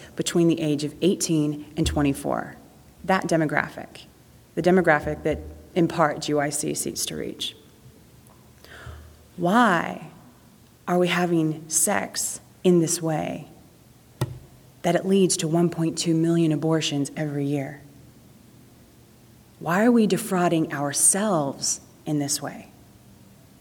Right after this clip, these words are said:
It's not just because sex or sexual intimacy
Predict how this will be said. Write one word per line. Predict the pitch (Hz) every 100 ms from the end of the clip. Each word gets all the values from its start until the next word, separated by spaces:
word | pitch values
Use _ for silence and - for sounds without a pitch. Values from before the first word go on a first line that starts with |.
| - - - - - - - - - - - -
It's | - 170
not | 180 202 233
just | 247 233
because | 214 180 175
sex | - 180 165 - -
or |
sexual | 160 175 160 156 156
intimacy | 196 185 165 - 143 135